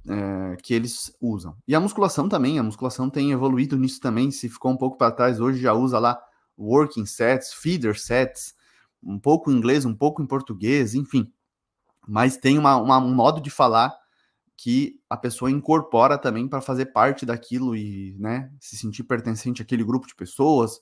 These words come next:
falar a mesma linguagem, entender o que as pessoas estão falando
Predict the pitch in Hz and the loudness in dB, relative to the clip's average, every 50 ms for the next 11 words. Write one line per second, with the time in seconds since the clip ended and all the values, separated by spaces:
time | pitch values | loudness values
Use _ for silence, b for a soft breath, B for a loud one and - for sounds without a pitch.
0 | b b _ - 120 107 110 120 135 127 113 127 135 143 131 117 113 104 101 107 | b b _ 0 2 4 4 4 4 4 2 0 0 2 0 0 0 2 4 4
1 | 120 143 143 127 120 117 131 151 151 160 151 127 110 117 165 185 160 143 131 - | 6 6 4 4 2 0 -2 0 0 0 0 0 2 2 2 2 2 0 -4 -6
2 | - 117 - 131 127 - - 120 113 - 104 98 104 110 123 131 131 | -6 -6 -6 -6 -6 -6 -6 -8 -4 -2 -2 -2 -2 -2 -2 -4 -4